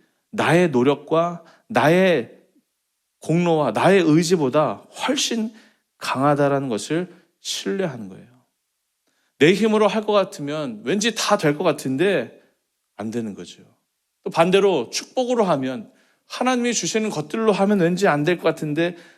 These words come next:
되는 것이 우리의 삶입니다. 하나님이 축복하시면 되는 것이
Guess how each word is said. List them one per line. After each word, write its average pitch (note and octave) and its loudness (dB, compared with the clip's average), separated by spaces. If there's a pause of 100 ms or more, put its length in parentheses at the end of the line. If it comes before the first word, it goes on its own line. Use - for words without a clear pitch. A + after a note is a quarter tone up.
(180)
되는 C3 0
것이 C3+ -2 (440)
우리의 G2 -4
삶입니다. G2+ -14 (800)
하나님이 D3+ -4
축복하시면 G#2 -12 (720)
되는 G#2 -8
것이 B2 -6